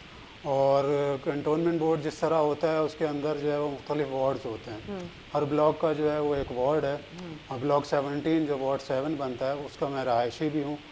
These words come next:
Speaker 2: हम्म।
Speaker 1: और वहीं से जो है वह इलेक्शन लड़ रहा हूँ।
Speaker 2: अच्छा।
Speaker 1: तो वहाँ के जो problems हैं, एक तो शहर के जो common problems हैं वो हैं।
Speaker 2: हम्म।
Speaker 1: यानी जिस तरह से हमारे यहाँ
Speaker 2: अच्छा, मतलब आप वहीं के रिहायशी भी हैं।
Speaker 1: जी।
Speaker 2: ये, अच्छा, ये सबसे अच्छी चीज़ होती है कि अगर आप,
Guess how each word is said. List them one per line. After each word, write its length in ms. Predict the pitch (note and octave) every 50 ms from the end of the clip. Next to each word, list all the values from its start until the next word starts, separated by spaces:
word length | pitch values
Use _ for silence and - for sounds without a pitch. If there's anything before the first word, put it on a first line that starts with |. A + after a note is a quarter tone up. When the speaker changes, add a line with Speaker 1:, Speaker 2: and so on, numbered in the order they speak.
| -
Speaker 2:
हम्म। 220 | G#3 G#3 G3 F3+ D#3+
Speaker 1:
और 80 | C3+
वहीं 260 | C3 C3 C#3+ D#3 E3 E3
से 180 | E3 E3 D3
जो 100 | B2 C3
है 120 | B2+ B2 A#2+
वह 220 | A#2 A#2+ B2+ D3 D3 - - - -
इलेक्शन 320 | C#3+ B2+ A#2+ A#2 - - B2+
लड़ 60 | A2+
रहा 280 | G#2+ G#2+ G#2 G2+ G2 G2+
हूँ। 80 | G#2 G#2+ - - -
Speaker 2:
अच्छा। 340 | E3+ F3 E3 D#3+ - - D3+ C3 - - - -
Speaker 1:
तो 80 | - D3+
वहाँ 320 | C3+ C#3+ D3 F3 F#3 F3+
के 100 | E3+ G3
जो 140 | F#3+ G3+ G3
problems 580 | F#3 E3 E3 D#3 D#3 D3+ F3 F#3 F#3+ F#3+ E3+ F3
हैं, 220 | F3 F3 F3+ E3+
एक 140 | E3+ E3+ -
तो 100 | - F3
शहर 320 | E3 - D#3+ D3+ E3 E3 E3+
के 180 | E3 F3 E3+
जो 240 | D#3 D#3+ E3 D#3+ D#3
common 340 | C#3+ D#3+ C#3+ D3 E3 E3 D#3+
problems 460 | D#3 D3+ C#3+ C3+ C#3 D3 C#3+ D3 C3+
हैं 160 | C#3+ D3 C#3+
वो 200 | C3 B2+ C#3+ C#3
हैं। 160 | A#2+ A#2 A#2
Speaker 2:
हम्म। 840 | A2+ - - - - F3+ F3+ E3 D#3+ D3+ - - - - - - C#3+
Speaker 1:
यानी 180 | C#3+ D3 D3
जिस 200 | C#3 D3 D#3 -
तरह 220 | - E3 D#3 D#3+ D#3
से 140 | C3+ D#3+ D#3
हमारे 340 | D#3 D#3 D3 D3 D3 D#3
यहाँ 140 | D#3 D#3 D#3
Speaker 2:
अच्छा, 120 | D#3 E4+ D4
मतलब 260 | C#4+ D4+ D#4 D#4+ D#4+
आप 140 | D#4 D4+ D4
वहीं 380 | B3+ C4 C4 D4+ D#4 D#4 C4+
के 100 | B3+ D4
रिहायशी 540 | C#4 A#3 A3 G#3 G3 F3+ F#3+ F#3+ - A3+ G#3
भी 120 | F3+ F3
हैं। 140 | E3+ D#3 D3+
Speaker 1:
जी। 60 | -
Speaker 2:
ये, 140 | C3 C4+ F#4
अच्छा, 280 | F#4+ - D4+ D4 - G4
ये 300 | E4 D#4 F4+ G4 G#4+ G4
सबसे 360 | - - D#4+ B3 - - E4+
अच्छी 220 | D4+ - - -
चीज़ 240 | C4+ D4 D#4 D#4 B3+
होती 260 | C#4+ C4 G#3+ - C#4+
है 80 | F4 G4
कि 120 | F#4+ F#4+
अगर 200 | D#4+ C#4 B3+ C#4+
आप, 240 | C#4+ C4+ C4+ C#4 C4+